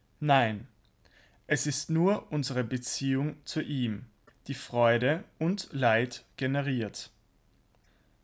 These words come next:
Ist die äußere Welt die Ursache von Glück und Leid?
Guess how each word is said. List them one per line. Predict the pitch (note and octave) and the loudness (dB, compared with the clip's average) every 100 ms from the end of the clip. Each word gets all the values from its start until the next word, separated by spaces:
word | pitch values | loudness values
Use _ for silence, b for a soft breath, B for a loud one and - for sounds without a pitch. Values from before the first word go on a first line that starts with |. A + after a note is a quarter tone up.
| _ - | _ -4
Ist | D3+ - | -2 0
die | D3+ | 0
äußere | C3+ E3+ G3+ G3+ F#3+ | 4 4 4 0 2
Welt | C3 A2+ D3+ - - - - | 2 2 2 -2 -6 -10 -12
die | D3 | -6
Ursache | D#3 C#3 B2+ B2 A#2+ C3+ C3 - | -2 0 0 0 0 -4 -6 -10
von | - C3 B2 | -8 -8 -4
Glück | B2+ D3+ - - _ - | -4 -4 -6 -20 _ -6
und | C3 B2 | -4 0
Leid? | G#2+ G#2 G3 - | 2 2 -2 -8